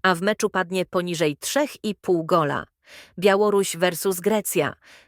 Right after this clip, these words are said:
Grecja powinna dominować w posiadaniu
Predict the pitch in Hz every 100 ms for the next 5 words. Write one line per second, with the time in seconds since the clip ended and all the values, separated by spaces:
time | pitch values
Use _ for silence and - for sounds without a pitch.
0 | _ 185 277 381 311 269 - 208 240 240
1 | 220 226 233 226 233 208 190 - - 175
2 | 170 196 214 202